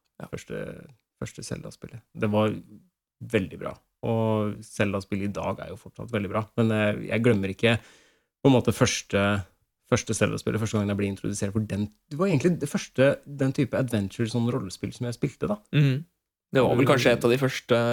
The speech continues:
Speaker 1: sånne type rollespill som var tilgjengelig, på en måte. Som var
Speaker 2: Ja, i hvert fall sånn hjemmemarkedet,
Speaker 1: Ja,
Speaker 2: sånn sett.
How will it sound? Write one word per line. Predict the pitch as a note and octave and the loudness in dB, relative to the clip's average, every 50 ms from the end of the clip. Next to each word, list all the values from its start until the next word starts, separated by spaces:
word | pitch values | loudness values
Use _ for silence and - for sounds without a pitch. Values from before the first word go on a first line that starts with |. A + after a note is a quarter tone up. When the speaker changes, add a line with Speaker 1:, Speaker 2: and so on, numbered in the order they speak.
| B2 - - | 0 0 2
Speaker 1:
sånne | C#3 B2 G#2 G2+ - | 2 0 0 0 -2
type | - B2 - B2+ | -2 0 2 2
rollespill | B2+ A#2 A2 - - - A#2+ A#2 - | 2 2 2 -2 -2 -2 -2 -2 0
som | - - A#2+ A#2+ A#2+ A#2+ A#2+ A#2+ - _ _ _ _ _ _ _ _ _ _ - D#3 C3 C3 - - | 2 2 2 2 2 -2 -4 -6 -8 _ _ _ _ _ _ _ _ _ _ -8 -6 -6 -6 -4 -2
var | A#2+ A2+ A#2+ A#2+ A#2+ B2+ B2+ B2 B2 A2+ - - - | 0 0 0 0 0 0 0 -2 -4 -8 -10 -12 -4
tilgjengelig, | - C3+ B2+ B2 A#2+ A2+ A2 A2 A2+ A#2 B2 C3+ C#3+ - | 0 2 4 4 2 0 -2 -6 -6 0 2 2 2 4
på | - | 4
en | D3 | 2
måte. | D3 C#3 F3 F3 E3+ - _ _ | 4 4 4 2 2 0 _ _
Som | - C#3+ C#3 | 2 4 6
var | D3+ D3+ D3 | 8 8 6
Speaker 2:
Ja, | C#3+ C#3+ | 6 6
i | C#3 B2+ | 4 2
hvert | A#2 - - | 0 0 0
fall | A2+ A#2+ | -2 0
sånn | - - D#3 C#3 C3+ C3+ C3 C3+ C3+ | 2 4 4 4 4 4 4 4 4
hjemmemarkedet, | C3+ B2 A2 G2+ G2+ G2 F#2+ F#2+ - - G#2 A2+ A2+ | 4 2 2 0 -2 -4 -6 -8 -8 -8 -8 -6 -4
Speaker 1:
Ja, | F#2+ A#2+ A2 | -4 -4 -4
Speaker 2:
sånn | - A2 - | -4 -10 -12
sett. | - - | -12 -12